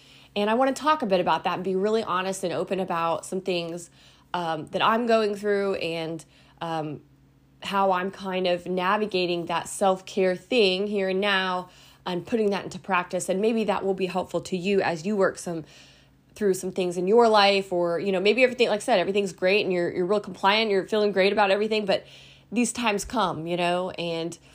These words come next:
we kinda get thrown off the track sometimes. And I, I wanna dive deeper into that whole topic. So let's go. So I'll start out with this. Um, there's a lot of hard in life. Life is hard.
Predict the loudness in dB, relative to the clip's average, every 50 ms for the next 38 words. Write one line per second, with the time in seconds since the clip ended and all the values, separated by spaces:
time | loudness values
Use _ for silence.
0 | -20 -20 -12 -2 -2 -2 -2 0 0 0 2 2 0 -2 -2 0 0 0 0 0
1 | -2 -4 -6 -6 -2 -2 -2 -2 -2 -10 -10 -8 -8 -8 -8 -8 -6 -6 -6 -6
2 | -6 -8 -10 -10 -8 -8 -6 -6 -6 -6 -6 -6 -4 -4 -2 -2 -4 -4 -2 0
3 | -2 -2 -2 -6 -12 -8 -6 -6 -6 -2 -2 -2 -2 -2 -4 -6 -10 -8 -10 -8
4 | -6 -6 -6 -6 -10 -4 0 0 0 0 0 -2 -4 -4 -4 -6 -12 -14 -12 -10
5 | -2 0 2 2 2 0 0 -6 -10 -10 -10 -12 -20 _ _ _ _ _ _ _
6 | _ _ _ _ _ _ _ _ -20 _ _ _ _ _ _ _ _ _ _ _
7 | _ _ _ _ _ _ _ _ -10 -4 -2 -2 -2 -2 -4 -4 -2 0 2 2
8 | 2 2 2 0 -2 -2 0 0 0 2 0 -2 -4 -6 -8 -10 -8 -4 -2 0
9 | 2 2 4 4 2 2 0 -2 -2 -4 -8 -14 _ _ _ _ -10 -10 -10 _
10 | _ _ _ _ _ _ _ _ _ _ _ _ _ _ _ _ _ _ 2 2
11 | 4 4 2 4 6 6 6 6 4 0 0 2 4 4 4 4 2 0 2 2
12 | 2 2 2 0 0 2 4 4 4 2 -2 -4 -4 2 2 2 2 4 2 0
13 | -2